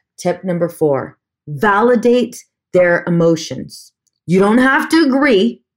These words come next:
Do not talk about yourself and compare. Help your child identify their feelings.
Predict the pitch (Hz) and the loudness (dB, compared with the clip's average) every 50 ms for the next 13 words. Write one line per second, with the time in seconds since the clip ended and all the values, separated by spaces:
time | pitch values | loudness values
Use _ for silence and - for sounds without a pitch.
0 | _ _ _ _ _ _ _ _ _ _ _ - 214 233 240 240 247 254 269 302 | _ _ _ _ _ _ _ _ _ _ _ 0 2 4 4 4 4 4 2 0
1 | 311 311 302 311 302 311 330 269 320 311 311 320 311 330 320 - - 269 247 254 | 0 0 0 0 0 0 -2 0 0 0 0 2 0 0 0 0 0 2 2 2
2 | 262 - - 269 262 247 254 294 277 254 240 240 247 196 156 151 147 175 170 _ | 0 0 0 2 2 2 2 2 2 2 2 2 2 2 2 0 -2 -4 -6 _
3 | _ _ _ _ _ _ _ _ - - 220 214 226 220 220 - 247 285 294 311 | _ _ _ _ _ _ _ _ -2 0 0 2 0 -2 -2 -2 0 2 2 2
4 | 302 311 - - 240 220 202 196 190 185 190 185 185 - 180 185 180 170 185 170 | 2 0 0 0 0 0 2 2 2 0 0 -2 -2 -2 -2 -2 0 0 0 0
5 | 170 170 170 - 156 139 139 135 143 147 - - 135 160 156 151 156 - - 160 | 0 -2 -4 -4 -6 -6 -4 -6 -8 -10 -10 -4 -2 -2 -2 -2 -4 -6 -4 -2
6 | 147 135 - - - - - - - - _ | -2 -2 -4 -8 -12 -14 -18 -20 -20 -20 _